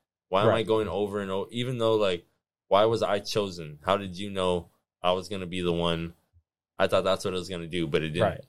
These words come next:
Speaker 1: Like, it was, it was a lot of twists. But, yeah, so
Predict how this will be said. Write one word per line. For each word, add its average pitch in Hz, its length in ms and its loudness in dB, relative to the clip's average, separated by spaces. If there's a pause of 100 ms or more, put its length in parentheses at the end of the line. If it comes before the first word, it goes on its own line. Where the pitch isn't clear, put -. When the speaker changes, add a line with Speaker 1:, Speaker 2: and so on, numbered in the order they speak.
Speaker 1:
Like, 71 200 -12 (1080)
it - 40 0
was, 139 180 4
it 214 80 2
was 170 140 4
a 180 60 0
lot 160 180 8
of 143 120 -4
twists. - 480 -4 (240)
But, 131 320 8 (200)
yeah, 127 220 12
so 107 400 4